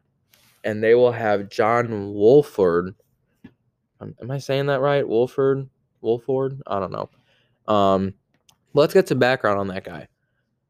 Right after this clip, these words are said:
He played college football at Wake Forest. Um, he was pretty average, and then his senior year, he had a really good year, um, to help build his resume, but he still went undrafted. He got signed by the Jets, had a little stint there. I think they said he only survived, like, three practices and something like that.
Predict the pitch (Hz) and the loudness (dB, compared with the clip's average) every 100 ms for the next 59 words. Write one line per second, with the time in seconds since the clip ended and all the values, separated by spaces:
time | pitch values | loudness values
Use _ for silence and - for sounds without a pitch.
0 | _ - 147 - 170 165 165 160 151 - | _ -10 -10 -4 2 4 4 2 0 -6
1 | 151 147 139 - 139 131 135 131 - 101 | -2 0 -2 -4 -8 -4 -2 -2 -4 -6
2 | 73 92 113 127 - - - 120 127 131 | -8 -4 -4 -4 -6 -12 -4 0 2 2
3 | 131 - - _ - 101 98 101 101 113 | 0 -12 -20 _ -8 -4 -4 -8 -6 -6
4 | 110 139 135 - 101 104 110 110 101 92 | -4 0 0 2 0 2 2 2 -2 -6
5 | 95 - 110 98 90 92 95 98 95 82 | -10 -12 -10 -8 -6 -2 -2 -2 -4 -6
6 | 82 87 90 95 95 98 95 98 98 95 | -8 -4 0 0 0 0 0 0 0 0
7 | 95 _ _ _ _ _ - 95 92 90 | -2 _ _ _ _ _ -4 -2 -2 -6
8 | - - 95 - 98 87 85 104 110 107 | -10 -4 -4 0 0 0 0 0 0 0
9 | 104 101 104 95 90 - - 131 127 117 | 2 2 2 0 -2 -2 2 4 4 2
10 | 110 107 101 104 - 101 101 104 98 85 | 2 2 4 0 0 -2 -2 -4 -4 -4
11 | - 120 120 110 104 101 - 104 95 - | -4 -2 -2 0 0 -2 -2 -2 -2 -4
12 | 101 101 101 - 101 98 101 123 107 90 | -4 -2 -2 -6 -6 -4 -4 -2 -2 -2
13 | 95 90 90 87 87 95 82 82 85 82 | -2 -4 -4 -6 -8 -8 -8 -8 -8 -8
14 | 82 - - 95 92 - 87 87 85 85 | -12 -12 -4 -4 -4 -4 -4 -2 -6 -6
15 | 87 87 85 82 82 80 80 78 82 - | -2 0 0 -2 -10 -12 -14 -16 -14 -6
16 | 85 73 87 85 - 82 85 | -6 -8 -10 -10 -8 -6 -6